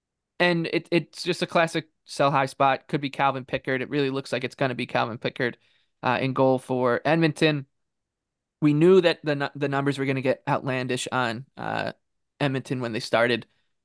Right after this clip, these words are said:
uh, rattling off this, this win streak. When you rhyme off thirteen in a row, they're, they're gonna get crazy. So, yeah, Columbus to me,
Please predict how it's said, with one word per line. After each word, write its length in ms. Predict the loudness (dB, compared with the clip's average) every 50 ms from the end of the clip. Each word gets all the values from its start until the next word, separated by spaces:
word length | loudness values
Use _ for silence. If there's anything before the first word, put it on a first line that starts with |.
| _ -8 -4
uh, 220 | -2 0 0 2
rattling 380 | 2 2 2 2 0 -2 0 0
off 200 | 0 0 0 -2
this, 240 | -4 -8 -6 -8 -10
this 220 | -10 -10 -8 -6
win 120 | -6 -6 -6
streak. 240 | -4 -6 -4 -2
When 80 | -2 -2
you 80 | 0 0
rhyme 240 | 0 0 0 0
off 180 | -2 -2 -2 -2
thirteen 360 | -2 -2 -2 -2 -2 -2 -2
in 80 | -2 -2
a 40 | 0
row, 160 | 2 2 2
they're, 320 | 2 2 2 2 2 0 -4 _ -4
they're 140 | -2 -2
gonna 160 | -2 -2 -4 -2
get 240 | -2 -2 -4 -4
crazy. 460 | -10 -8 -2 0 0 0 0 0 -2 -2
So, 280 | 0 2 2 2 0 -2 _ _ -20 _ _ _ _ _ _ _ _ _
yeah, 140 | 2 2 2
Columbus 440 | 2 2 2 4 4 4 2 0 -2
to 60 | -2 -2
me, 200 | -2 -2 -4